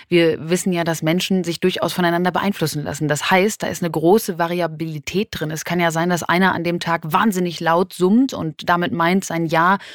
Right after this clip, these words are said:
kundgeben zu müssen und dann summen alle dementsprechend lauter mit. Das ist eben einfach nicht sehr verlässlich, wie wir Menschen nicht nur summen,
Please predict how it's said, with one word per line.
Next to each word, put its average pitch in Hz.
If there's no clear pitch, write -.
kundgeben 185
zu -
müssen 180
und 180
dann 170
summen 185
alle 185
dementsprechend 185
lauter 160
mit. 185
Das -
ist -
eben 196
einfach 185
nicht 202
sehr 165
verlässlich, 160
wie 165
wir 151
Menschen 151
nicht 165
nur 160
summen, 185